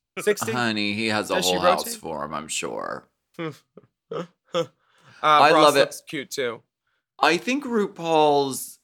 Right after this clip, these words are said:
Speaker 2: dress is polarizing. Uh,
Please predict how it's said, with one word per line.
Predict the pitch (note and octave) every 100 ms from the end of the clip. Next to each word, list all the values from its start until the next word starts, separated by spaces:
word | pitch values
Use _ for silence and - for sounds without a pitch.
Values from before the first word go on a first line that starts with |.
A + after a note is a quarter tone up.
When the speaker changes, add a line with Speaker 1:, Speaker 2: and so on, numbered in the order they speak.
| -
Speaker 2:
dress | A2+ B2+ A#2+ A2+
is | G#2+
polarizing. | - A#2+ A2 G2 F2 A1 C#2 C#2+ - C2+ B1 F2 G#2 - _ -
Uh, | G#2+ G2+ G2 F#2+ F2+ F2+ F2